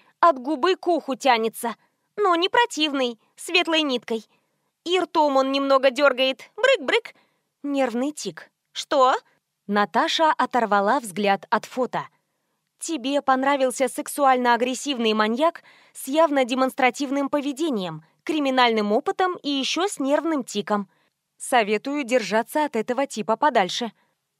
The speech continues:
«Он не придет», с грустью вздохнула Наташа.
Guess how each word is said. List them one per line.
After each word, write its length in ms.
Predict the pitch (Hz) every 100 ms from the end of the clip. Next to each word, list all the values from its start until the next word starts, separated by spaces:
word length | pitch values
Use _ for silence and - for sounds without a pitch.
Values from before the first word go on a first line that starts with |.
| -
«Он 300 | 294 254 254
не 80 | 262
придет», 580 | 294 285 233 220 - - _ _ _
с 120 | 247
грустью 540 | 202 226 294 - 302 302
вздохнула 600 | 226 226 214 226 226 233
Наташа. 540 | 233 226 202 - 147